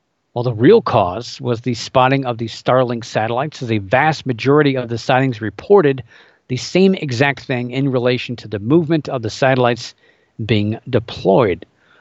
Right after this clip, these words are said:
So the same exact angle, uh, moving in the same direction, was reported in a majority of these sightings.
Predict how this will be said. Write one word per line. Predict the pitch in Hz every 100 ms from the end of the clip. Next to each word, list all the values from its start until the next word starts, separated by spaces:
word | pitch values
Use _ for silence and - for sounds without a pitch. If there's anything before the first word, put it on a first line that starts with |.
| _ -
So | -
the | 101
same | - 127 147
exact | 131 131 127 -
angle, | 123 156 170 156 _ _ _ _ _ -
uh, | 101 92
moving | 113 123 123 120 123 -
in | 123
the |
same | 110 127 131 127
direction, | 127 135 - 101 85 - _ _ _ _ _ -
was | 113 120
reported | 113 - 123 107 110
in | 117
a |
majority | 110 107 104 123 127 123
of | 110
these | 107 101
sightings. | - 135 95 90 -